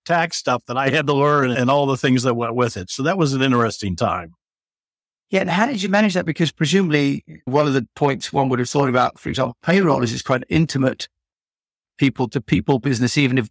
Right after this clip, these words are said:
Speaker 2: it's serving a customer that's a business. How did you build the relationships and the brand? I know now you have customers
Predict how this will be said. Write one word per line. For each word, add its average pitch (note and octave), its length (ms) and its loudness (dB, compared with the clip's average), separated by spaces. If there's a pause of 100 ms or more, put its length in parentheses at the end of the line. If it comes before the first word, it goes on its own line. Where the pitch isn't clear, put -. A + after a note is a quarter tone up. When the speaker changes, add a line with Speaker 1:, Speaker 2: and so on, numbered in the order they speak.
Speaker 2:
it's - 460 -4
serving B2+ 340 0
a A#2 80 -4
customer C3+ 600 -2 (360)
that's B2+ 320 -2
a B2+ 100 -2
business. C3+ 600 0 (840)
How G3 280 -2
did A3+ 180 -2
you F#3 120 -2 (100)
build E3 220 0
the D3+ 100 2
relationships C3 1080 0
and C3+ 200 -4
the B2 80 -6
brand? C3 680 0
I C3 100 2
know C#3 180 2
now D#3 260 2
you C#3 180 0
have B2 180 -4
customers B2+ 580 -4